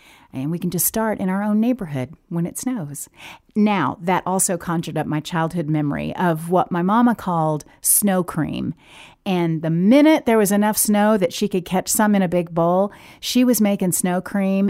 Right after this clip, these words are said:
and we loved it. It was like homemade ice cream.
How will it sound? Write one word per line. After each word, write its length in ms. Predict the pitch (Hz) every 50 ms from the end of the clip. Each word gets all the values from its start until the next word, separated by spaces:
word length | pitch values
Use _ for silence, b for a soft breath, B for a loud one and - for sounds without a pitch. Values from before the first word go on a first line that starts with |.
| - -
and 380 | 185 180 175 170 170 175 175 170
we 400 | 185 202 208 214 208 214 214 208 - -
loved 640 | - 170 156 160 170 170 175 190 208 226 240 226 202 220
it. 100 | 190 -
It 80 | -
was 140 | - 170 -
like 180 | 185 175 170 -
homemade 640 | - - - 269 294 320 370 349 330 311 302 294 - -
ice 360 | 220 240 285 330 - - -
cream. 520 | - - - 170 147 143 143 156 214 262